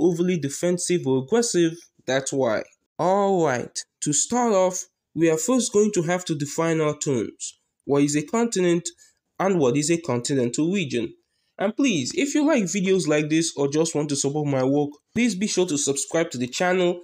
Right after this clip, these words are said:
That would be absolutely awesome. You can also ring the notification bell for even more awesomeness. So, let's begin. The universal definition of a continent is a large mass of land separated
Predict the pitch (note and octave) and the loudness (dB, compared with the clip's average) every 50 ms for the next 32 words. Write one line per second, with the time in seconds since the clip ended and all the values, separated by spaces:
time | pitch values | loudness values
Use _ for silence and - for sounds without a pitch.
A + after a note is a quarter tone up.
0 | - _ _ - D3+ D#3 F3 F3 F#3 F3+ - - - C#3+ C#3 C3+ C3 C3+ B2 B2 | -16 _ _ -4 -2 0 0 0 -2 -4 -6 -6 -2 -2 -2 -2 -4 -8 -8 -8
1 | - - C3+ D3 D3 - - C3+ C3+ C3+ C3 C#3 - - A#2 G#2+ G2 - - - | -4 -2 -2 -2 -2 -2 0 0 0 2 0 -2 -2 -2 -2 -2 -4 -4 -8 -12
2 | - - - _ _ _ - - F3 G3+ F#3+ G3+ A#3 A#3 G#3 F#3+ F3 E3+ D#3+ C#3+ | -14 -16 -18 _ _ _ -10 -6 -2 0 0 0 2 2 2 2 2 0 0 0
3 | C#3+ C#3 C3+ C#3 - B2+ - D#3+ E3 D#3+ - C#3+ C#3+ C#3 C#3 C3+ C3+ C3 C3 C3+ | 0 0 0 -2 -6 -4 -2 -2 -2 0 0 0 0 2 2 2 2 2 0 -2
4 | - _ _ - - C3+ C#3+ E3+ E3+ D3+ D3+ D3 C#3+ C#3+ C#3+ C3+ B2 - - C#3+ | -6 _ _ -10 -4 -2 0 0 0 0 -2 -2 -2 -2 -2 -2 -2 -2 -4 -4
5 | - - - F#2+ F#2 D2 - - - - - - - - - - F#3 D#3+ A#2+ - | -6 -6 -8 -10 -10 -12 -14 -14 -14 -14 -16 -14 -10 -6 -2 0 2 2 2 2
6 | - - - _ _ - C3+ E3 E3 E3 D3 D3 C#3+ B2 B2 A2 - - _ _ | -2 -6 -12 _ _ -2 0 0 0 -2 -4 -6 -4 -2 -4 -4 -6 -8 _ _
7 | _ - D3 D#3 F#3 B3 D#4 D#4+ D#4 A3 A#3 C4 A#3 - A#3 A3+ F3 G3+ F#3+ - | _ -6 -2 0 2 4 4 4 4 2 2 0 2 2 0 0 0 0 -2 0
8 | F#3+ F#3+ F#3+ F#3 G3+ F3+ E3+ D#3 D#3 D#3 D#3 - F3+ E3+ E3+ - D3 C#3+ C#3 C#3 | 0 0 0 0 0 0 2 0 0 -2 -2 -2 -2 0 0 0 0 0 0 0
9 | C#3 - - D3 C#3 D3 C#3+ C#3+ D#3 F3 F#3+ G3 F#3+ D3+ C#3+ D#3+ E3+ F3 F3 - | -2 -2 -4 -2 0 2 2 2 2 2 2 2 0 0 0 0 0 2 2 2
10 | - D3+ C#3+ C#3+ D#3+ E3 D3+ C3+ C3 C3 C3 - - - - G3 G3 - E3 D#3+ | 0 0 2 2 2 2 2 2 2 0 -2 -4 -4 -2 -2 -2 0 2 2 2
11 | E3 E3 - D3 C#3+ D3 D3 | 2 2 0 0 0 -2 -4